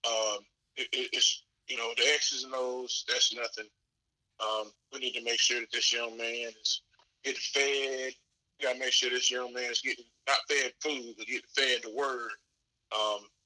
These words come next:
we wanna make sure this young man, uh, has somebody to talk to. You know, we wanna be that,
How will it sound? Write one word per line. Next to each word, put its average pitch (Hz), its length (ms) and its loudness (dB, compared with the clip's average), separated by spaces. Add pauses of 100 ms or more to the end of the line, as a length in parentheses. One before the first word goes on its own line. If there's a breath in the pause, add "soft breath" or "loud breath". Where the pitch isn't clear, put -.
we 131 80 -8
wanna 127 180 -2
make 123 140 0
sure 127 160 4
this 123 220 -2
young 123 240 -4
man, 120 340 -2 (480)
uh, 117 200 2
has 123 220 2
somebody 113 320 0
to 110 100 -16
talk 143 340 2
to. 143 180 -2
You - 1000 -16
know, 113 220 -4
we 131 140 -8
wanna 127 220 -6
be 127 100 -4
that, 127 240 -2